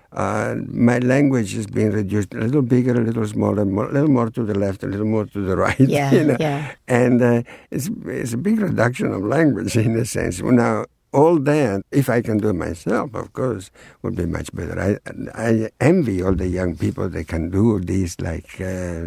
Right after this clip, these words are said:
Speaker 1: like writing, you know, in a sense.
Speaker 2: It's magical.
Speaker 1: Uh, yeah, yeah. Now, you know, I remember when I, when I was, uh, six years old, you know, it was a big thing to l-, learn how to write. You know, six years old today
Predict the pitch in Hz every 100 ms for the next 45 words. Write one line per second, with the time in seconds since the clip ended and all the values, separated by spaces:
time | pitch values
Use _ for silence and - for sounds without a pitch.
0 | 82 92 87 87 98 135 - - 98 -
1 | - 90 98 104 - 92 87 - - 87
2 | 87 - 151 143 147 - - 127 143 -
3 | 107 123 147 127 101 101 113 139 139 131
4 | - - - - - 135 135 - _ 120
5 | 156 196 151 139 131 120 117 - 120 117
6 | 110 127 165 139 113 107 98 101 - 113
7 | - 95 85 92 85 73 - - - _
8 | _ - 113 98 95 107 110 107 98 110
9 | 117 123 127 127 123 120 117 107 95 -
10 | 135 131 107 104 104 98 - 90 87 -
11 | 92 90 85 - - _ _ _ _ _
12 | - 87 85 - - _ _ _ _ _
13 | _ - 170 175 160 151 117 117 113 101
14 | 101 95 110 123 104 92